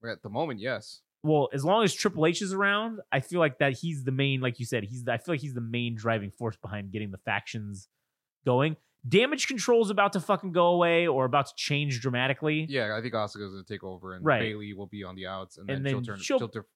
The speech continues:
Speaker 1: she'll turn face.
Speaker 2: Yeah, and she'll form her own fac-, uh, faction to fight against them. So, but factions are where it's at, man.
Speaker 1: Yeah.
Speaker 2: And I think they've been gone for so fucking long. Really,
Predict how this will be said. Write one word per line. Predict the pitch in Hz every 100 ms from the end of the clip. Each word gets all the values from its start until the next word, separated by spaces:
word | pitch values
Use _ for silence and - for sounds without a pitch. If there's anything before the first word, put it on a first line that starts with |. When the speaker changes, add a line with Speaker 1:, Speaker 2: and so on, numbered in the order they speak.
| _
Speaker 1:
she'll | 113
turn | 104 101 87
face. | 78 - -
Speaker 2:
Yeah, | 254 165
and | 151
she'll | 202 160 _ _ -
form | - 226
her | 202
own | 220 196
fac-, | 170 131 127 -
uh, | 127
faction | - 139 - 147
to |
fight | 127 147
against | 135 143 131
them. | 101 90
So, | - 131 117 110 - _ _ _ _ _ -
but | 160 151 135 _ _ _ _ _ _ _ _ _ _ _ _ _ _ _ _ _
factions | 175 185 - 170 139
are |
where | 135 110
it's | 92 -
at, | 85 80
man. | 87 85 87 -
Speaker 1:
Yeah. | 113 110 87 -
Speaker 2:
And | 143
I | 165
think | 165 254 233
they've | 254
been | 180 185 131
gone | 151 160 175 151
for | -
so | 131 - 160 180
fucking | 139 - 170 175
long. | 135 120 127 156 196 214 - _ _ _ _ -
Really, | 131 180 214 208 196